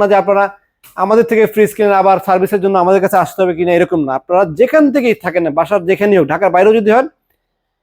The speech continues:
বাসায় বসে হোম সার্ভিস পাবেন। তবে আমরা কিন্তু ঢাকার বাইরে ফ্রিজ আপাতত দিচ্ছি না, শুধুমাত্র ঢাকা থেকে কিনতে পারেন, ঢাকার আশেপাশে যেখানে হোক হোম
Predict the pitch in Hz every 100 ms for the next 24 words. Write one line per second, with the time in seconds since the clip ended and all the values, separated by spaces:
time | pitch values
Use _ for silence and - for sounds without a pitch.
0 | _ 156 170 190 240 220 196 208 247 196
1 | 196 196 180 - 170 165 180 185 185 180
2 | 190 165 147 170 175 170 - 170 160 165
3 | 165 156 156 156 170 165 302 _ _ _
4 | _ _ _ 180 185 196 165 165 202 214
5 | 208 214 220 214 156 165 196 170 202 170
6 | 185 214 208 240 - 180